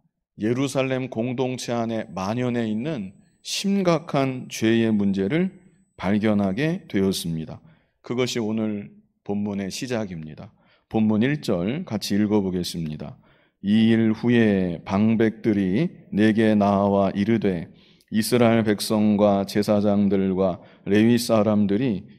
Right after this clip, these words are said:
이 땅 백성들에게서 떠나지 아니하고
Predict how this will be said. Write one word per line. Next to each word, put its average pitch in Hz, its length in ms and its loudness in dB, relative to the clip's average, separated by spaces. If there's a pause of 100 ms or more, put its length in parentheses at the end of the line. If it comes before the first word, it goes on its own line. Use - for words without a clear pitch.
(160)
이 107 240 -2
땅 123 320 4
백성들에게서 110 1160 0
떠나지 127 460 2
아니하고 95 640 0